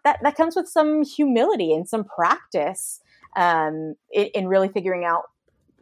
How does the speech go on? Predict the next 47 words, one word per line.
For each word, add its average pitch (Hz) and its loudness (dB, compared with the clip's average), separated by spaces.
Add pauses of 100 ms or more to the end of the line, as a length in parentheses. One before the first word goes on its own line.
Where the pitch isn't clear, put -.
(340)
how - 2
do 254 2
we 220 0
recognize 180 -2
when 175 -4
we're 185 -2
not 196 2 (440)
the 190 -2
hero 175 4
of, 160 4 (340)
you 185 -6
know, 160 -2
the 165 2
story? 175 2 (220)
And 214 2
does 220 8
that 226 6
mean 208 0
that 208 4
we 190 2
have 214 4
to 208 -8
be 196 -2
stuck - 2 (140)
in 185 -2
that 165 2
role 151 4
of 160 2
not 160 2
being 156 -2
the 160 -4
hero 156 -2
of 147 -4
our 151 -2
own 156 -4
story? - -6
What 175 0
can 196 -10
we 185 -8
do 156 -2
about - -2
it? - -18
How 151 -4
can 156 -8
we 156 -6
better 151 -2
that? 120 -6